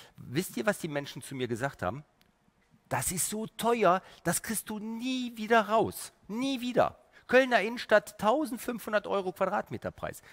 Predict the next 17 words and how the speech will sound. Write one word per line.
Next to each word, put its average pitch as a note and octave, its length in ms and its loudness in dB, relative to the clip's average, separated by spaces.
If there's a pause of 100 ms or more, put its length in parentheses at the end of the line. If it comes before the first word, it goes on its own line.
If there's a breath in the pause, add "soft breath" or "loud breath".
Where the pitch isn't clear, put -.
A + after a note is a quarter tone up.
(180 loud breath)
Ich - 60 -16
sehe C#3+ 120 0
sie C#3+ 120 2
da C#3 80 2
hinten C#3+ 280 0
im C#3 80 -2
Hintergrund C#3 500 -2
lachen, F#3+ 380 4 (300 loud breath)
weil C#3+ 100 6
die D3 160 0
wissen E3+ 360 0
mittlerweile, D3+ 500 2
wo D3+ 80 -2
die C#3+ 100 -2
Preise D3 360 2
sich C3 220 -6
bewegen. D3+ 480 -2